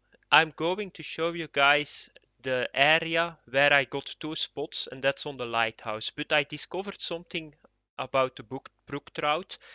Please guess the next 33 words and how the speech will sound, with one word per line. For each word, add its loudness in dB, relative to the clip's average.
and -2
that's 2
with -2
my 8
own 0
testing. 0
It -2
seems 2
that 2
the -14
brook -6
trout 2
shares 2
almost 4
every 0
time 8
an -6
area 4
with -6
the -6
brown 4
trout. -8
So -6
I 10
think 0
they 4
are 4
sitting -6
in -12
the -16
same -4
school. -8
So -2